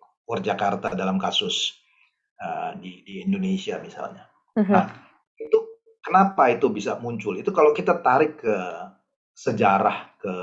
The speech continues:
Speaker 1: belakang, itu kan ada tension antara isu mengenai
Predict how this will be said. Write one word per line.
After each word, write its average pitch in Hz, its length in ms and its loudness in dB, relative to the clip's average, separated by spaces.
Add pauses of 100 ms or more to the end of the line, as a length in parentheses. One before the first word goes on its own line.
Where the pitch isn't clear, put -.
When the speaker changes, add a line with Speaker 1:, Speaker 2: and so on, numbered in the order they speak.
(340)
Speaker 1:
belakang, 95 640 -4 (720)
itu 147 240 4 (200)
kan - 240 2
ada 135 320 4
tension 135 480 -2 (480)
antara 120 480 4
isu 131 400 -2
mengenai 98 1120 0